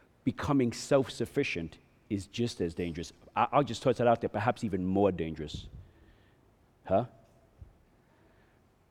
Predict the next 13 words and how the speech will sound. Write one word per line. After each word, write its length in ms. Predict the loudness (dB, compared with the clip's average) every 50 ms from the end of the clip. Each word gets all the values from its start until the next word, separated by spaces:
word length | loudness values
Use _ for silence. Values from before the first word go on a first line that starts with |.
| _ _ _ _ _ _ _
And, 320 | 4 4 4 4 2 -2 -4 -12 -20 -20 _ _ _ _ _ -10 _
and 120 | -2 0 2
I 60 | 0
just 140 | 0 2 4
woke 200 | 4 4 6 4
up 140 | 2 2
one 120 | 2 0 2
day 160 | 2 2 2
and 80 | 0 0
I 40 |
was 140 | -4 -4 -6
so 280 | -6 -6 -2 0 0 -2
far 480 | -2 -4 0 2 4 4 4 2 -2